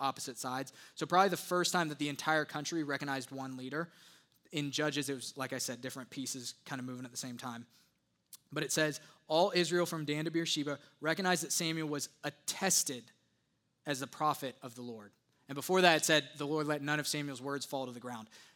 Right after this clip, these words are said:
The only other person that that word attested is used for in the Hebrew before this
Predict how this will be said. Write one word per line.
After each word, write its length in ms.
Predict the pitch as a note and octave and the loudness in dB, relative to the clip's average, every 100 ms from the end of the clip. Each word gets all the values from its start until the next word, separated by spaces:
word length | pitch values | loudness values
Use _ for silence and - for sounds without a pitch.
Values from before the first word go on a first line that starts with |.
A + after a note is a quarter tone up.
| - | -4
The 160 | D3 E3+ | 2 4
only 220 | G3 G#3+ | 4 4
other 140 | G3 | 4
person 340 | E3 F3 F#3 D#3 | 2 0 0 -2
that 140 | C#3+ | 2
that 180 | D#3 D3+ | 2 2
word 240 | C#3+ D3+ | 0 0
attested 580 | C#3 - D3 - E3 D#3+ | -2 -2 0 0 0 -2
is 180 | D#3+ C3 | -6 -4
used 180 | D3 C#3+ | -4 -4
for 180 | D#3 D3+ | -6 -6
in 80 | |
the 60 | C3+ | -6
Hebrew 320 | C3 D3 D#3 | -4 -2 -4
before 320 | D3 - D3 | -4 -6 -4
this 260 | D#3 F3 - | 0 -2 -2